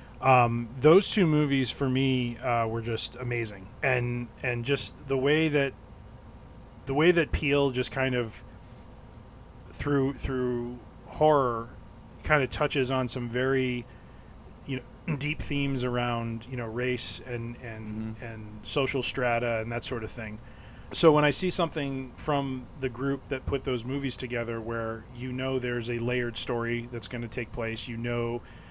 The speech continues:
Speaker 1: there's going to be, you know, some, some deep dives into some very difficult topics, and to
Speaker 2: Mm-hmm.
Speaker 1: see it play out where you're right, where it's like, you know, there, there's clearly slavery going on, but yet I'm seeing, like,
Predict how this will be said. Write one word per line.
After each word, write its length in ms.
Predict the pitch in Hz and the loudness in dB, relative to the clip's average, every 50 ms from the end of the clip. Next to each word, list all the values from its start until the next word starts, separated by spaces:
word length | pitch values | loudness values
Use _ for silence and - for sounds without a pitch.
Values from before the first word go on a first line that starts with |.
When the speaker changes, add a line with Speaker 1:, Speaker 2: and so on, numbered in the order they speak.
| - - - - | -18 -18 -4 -2
Speaker 1:
there's 180 | 131 127 117 | 0 0 0
going 260 | 117 131 123 123 120 113 | 0 -2 0 0 -2 -4
to 100 | - 123 | -6 -8
be, 560 | 113 117 117 117 117 113 113 113 110 110 113 - - - - | -6 -4 -4 -4 -4 -4 -4 -6 -8 -10 -10 -14 -16 -16 -10
you 120 | 131 120 | -8 -6
know, 160 | 117 113 110 107 | -4 -4 -4 -2
some, 320 | - - 120 110 110 110 | -2 -2 -2 -4 -6 -8
some 220 | - - - 120 117 | -6 -4 -4 -4 -4
deep 260 | 107 120 131 135 - | -6 -6 -8 -8 -4
dives 440 | - 135 123 120 117 117 113 113 127 | 0 0 2 2 2 0 -2 -4 -8
into 220 | 131 120 113 113 | -8 -6 -6 -6
some 200 | 101 117 120 117 | -6 -6 -6 -4
very 240 | 113 120 123 120 113 | -2 -2 -2 -2 -2
difficult 400 | 110 117 104 123 120 - 113 - | -4 -4 -4 -6 -8 -10 -10 -2
topics, 560 | - 139 123 117 - 117 107 - - - - - - - - - - - - - - - | 2 2 2 2 0 -4 -8 -8 -10 -12 -12 -14 -18 -18 -18 -18 -18 -18 -20 -20 -8 -2
and 180 | 143 139 135 107 | 0 0 0 2
to 60 | 104 | 0
Speaker 2:
Mm-hmm. 60 | 147 131 | 0 0
Speaker 1:
see 180 | - - 156 151 | 2 2 2 2
it 100 | 151 - | 2 0
play 280 | - - 156 143 131 | 0 2 2 4 4
out 320 | 127 131 139 139 127 127 - - | 6 6 8 6 6 2 -2 -2
where 400 | 131 127 123 123 120 120 117 113 - - - - - - - - - - - - | 0 0 2 2 2 0 -2 -4 -8 -14 -18 -18 -18 -18 -18 -18 -18 -18 -12 -6
you're 160 | 135 135 131 | -2 2 6
right, 260 | 147 151 131 113 - | 6 6 6 6 2
where 300 | 120 131 127 127 123 131 | 2 2 2 2 2 0
it's 220 | 123 123 120 - | -2 -4 -4 -2
like, 320 | 135 120 117 113 - - 139 | -2 -2 -2 -4 -8 -8 -6
you 80 | 127 | -4
know, 120 | 123 127 120 | -2 -2 0
there, 260 | 113 120 117 120 131 - - | 0 0 -2 -2 -4 -4 -4
there's 440 | 123 120 117 107 101 - - - - | -4 -4 -2 -2 -4 -4 -6 -8 -10
clearly 380 | - - 147 147 151 143 139 123 | -4 0 2 4 4 4 2 2
slavery 440 | - - 151 143 143 131 135 131 120 | 0 0 2 0 2 2 0 0 0
going 260 | 120 123 120 117 117 | -2 -4 -4 -4 -4
on, 300 | 117 113 113 113 117 110 | -4 -4 -4 -4 -4 -4
but 200 | 104 131 123 120 | -4 -4 -4 0
yet 220 | 131 127 123 123 - - - - | 2 2 2 0 -2 -12 -10 -8
I'm 140 | 127 127 120 | -6 -2 -2
seeing, 340 | - - 151 139 135 131 | -2 0 0 0 0 0
like, 220 | 127 123 117 113 | 0 -2 -2 -4